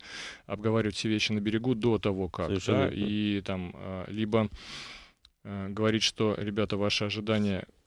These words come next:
Speaker 1: к сожалению, беспочвенны,
Speaker 2: Мгм.
Speaker 1: и вот, вот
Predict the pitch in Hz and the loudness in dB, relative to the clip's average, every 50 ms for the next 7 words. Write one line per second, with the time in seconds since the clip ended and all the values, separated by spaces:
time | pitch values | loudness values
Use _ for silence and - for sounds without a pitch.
0 | _ - - - 117 104 113 117 117 120 113 107 104 101 98 98 - - 104 - | _ -12 -8 -6 -2 0 2 4 6 6 6 6 4 2 0 -2 -6 -10 -18 -14
1 | - 113 107 113 - - - 156 165 - - 123 107 101 110 104 85 120 123 110 | -14 -8 -6 -6 -6 0 2 2 2 2 2 2 2 4 2 4 4 4 4 4
2 | 107 107 110 110 101 - - - 113 117 107 - | 4 4 2 2 2 0 -12 -4 -4 -4 -4 -4